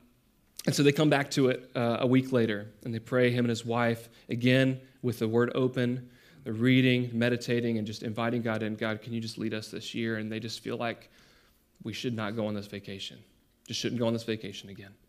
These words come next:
So, like, "Okay, uh, maybe he's really saying no, but let's just ask for a third time, okay? 'Cause normally we get a yes, and, like,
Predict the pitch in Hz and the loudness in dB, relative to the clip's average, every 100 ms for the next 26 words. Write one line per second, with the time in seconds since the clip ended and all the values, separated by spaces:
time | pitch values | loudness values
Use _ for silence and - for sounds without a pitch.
0 | _ _ _ _ _ _ _ - - - | _ _ _ _ _ _ _ -20 -20 -20
1 | - - - - _ _ - 147 143 156 | -20 -20 -20 -20 _ _ 4 6 6 4
2 | 143 107 - - - _ _ _ _ - | 4 2 -2 -16 -20 _ _ _ _ -2
3 | 127 127 123 120 120 127 160 180 147 151 | 2 4 4 4 2 4 6 6 6 4
4 | 147 156 143 135 135 151 190 170 170 - | 4 6 6 6 6 4 2 2 2 2
5 | 160 131 135 - 113 107 107 127 117 123 | 2 4 2 2 -2 -4 0 2 2 0
6 | 117 139 147 139 135 127 139 170 170 151 | 0 2 4 4 6 6 6 6 6 4
7 | 131 123 117 | 4 4 2